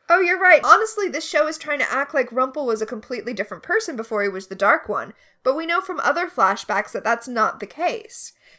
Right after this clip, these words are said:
This show wants to contrast how different Rumpel the man is from Rumpel the Dark One, and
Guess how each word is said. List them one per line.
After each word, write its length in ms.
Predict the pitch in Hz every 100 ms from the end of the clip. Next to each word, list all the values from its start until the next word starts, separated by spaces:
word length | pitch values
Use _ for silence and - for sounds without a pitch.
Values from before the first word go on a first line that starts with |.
| _
This 220 | - 294 349
show 200 | 392 415
wants 240 | 403 359
to 80 | 330
contrast 640 | 302 254 285 320 285 -
how 220 | - 254
different 400 | 254 214 269 269 202
Rumpel 300 | 233 233 208
the 80 |
man 360 | 190 208 269 349
is 180 | 196 175
from 160 | 233
Rumpel 320 | 214 202 202 190
the 60 |
Dark 340 | - 175 320 -
One, 280 | 123 135 247
and 400 | 220 233 220